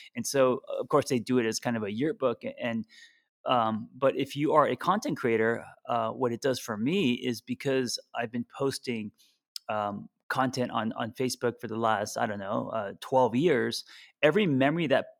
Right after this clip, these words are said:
po-, pops up on Facebook for me is refurbishing, so it automatically pulls up stuff from years ago that I, uh, wrote or did a video on, and I just take that and, and, and,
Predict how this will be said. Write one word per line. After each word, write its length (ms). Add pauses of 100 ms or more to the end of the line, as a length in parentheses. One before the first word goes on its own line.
(140)
po-, 320
pops 300
up 160
on 120
Facebook 340
for 120
me 440
is 460 (420)
refurbishing, 680
so 260
it 200
automatically 720
pulls 360
up 100
stuff 440
from 260
years 340
ago 320
that 180
I, 240 (340)
uh, 180
wrote 340
or 120
did 160
a 60
video 320
on, 320 (260)
and 100
I 80
just 240
take 280
that 280 (100)
and, 300
and, 300
and, 220